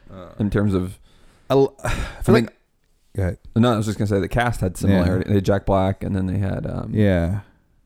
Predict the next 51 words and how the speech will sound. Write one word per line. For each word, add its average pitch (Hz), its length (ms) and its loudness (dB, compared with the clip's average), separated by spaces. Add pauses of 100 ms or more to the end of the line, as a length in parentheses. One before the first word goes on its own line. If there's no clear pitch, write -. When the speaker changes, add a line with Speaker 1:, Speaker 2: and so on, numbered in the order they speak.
(100)
Speaker 2:
the - 280 -8
guy 92 120 -4
I 92 40 -4
mentioned 92 280 -4
earlier, 95 380 -2 (360)
the - 80 -12
Chip - 340 -8
guy - 200 -6
or 92 80 -6
whatever. 95 360 -6
So - 180 -14
Speaker 1:
Mm. 101 340 -4
Speaker 3:
It's, - 280 -2 (320)
I, 113 100 -2 (760)
I 139 60 -2
mean, 151 160 4
Walk 156 200 4
Hard 185 160 2
is 143 60 -8
so 147 120 2
different 127 460 -2
as 117 100 -8
far 123 120 0
as 113 100 0
comedy, 101 640 2
'cause, 95 300 -8
I 98 80 -2
mean, 107 260 -2
like 104 300 0
Rise, 107 260 2
it, 80 160 -4
it's, - 280 -6
there's 104 280 -6
a 98 420 0 (220)
formula. 98 500 0
It's 95 140 -2
a 101 60 2
mu-, 95 100 2
so 85 220 -2
it's 95 180 -2
a 101 60 0
music 104 260 0
biopic, 92 500 2
so 101 100 -2
you, 98 140 -2 (340)
you're 113 100 -2
following 113 400 2
this, 107 240 -2
this, 101 280 -2
this 104 240 -2
person's 101 680 -2